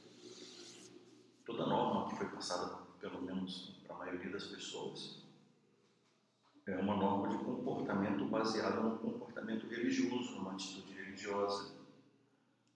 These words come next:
que num país como o Brasil não deixa de, de escapar de ser católico ou evangélico, não é?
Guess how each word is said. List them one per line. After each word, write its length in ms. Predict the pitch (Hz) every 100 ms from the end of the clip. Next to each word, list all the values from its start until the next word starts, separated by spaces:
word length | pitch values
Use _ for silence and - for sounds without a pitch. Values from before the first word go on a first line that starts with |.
| _ _
que 640 | - 92 95 92 92 90 -
num 220 | 104 98
país 320 | 87 - -
como 260 | - 98 92
o 40 |
Brasil 380 | 95 90 101 92
não 220 | 95 98
deixa 320 | 107 107 - 101
de, 380 | 90 87 87
de 140 | - 92
escapar 960 | - 87 87 87 85 85 - - - -
de 140 | -
ser 240 | - -
católico 680 | - 90 98 95 95 92 92
ou 220 | 87 87 90
evangélico, 560 | 95 - 95 95 90 - - - - _ _ _ _ _
não 120 | 87
é? 220 | - 90